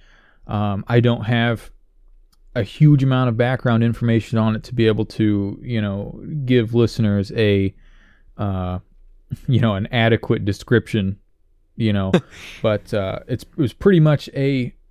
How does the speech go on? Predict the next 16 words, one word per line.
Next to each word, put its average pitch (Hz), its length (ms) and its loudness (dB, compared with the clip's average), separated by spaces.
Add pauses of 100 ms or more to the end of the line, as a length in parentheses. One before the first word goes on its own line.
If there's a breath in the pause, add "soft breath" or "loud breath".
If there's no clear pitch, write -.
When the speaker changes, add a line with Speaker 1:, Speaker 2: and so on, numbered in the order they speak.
(680)
Speaker 1:
a, 131 320 0
uh, 117 300 -4 (320)
exactly 131 520 0
what 135 60 2
was 127 100 -2
described. 123 520 -2
It 113 40 -2
was 110 200 -2
somebody 147 480 2
saw 135 300 0
something 135 560 -2 (480 soft breath)
and 113 500 -2 (220)
started 117 440 0
shooting 156 400 0
like 123 220 -8
crazy, 123 580 2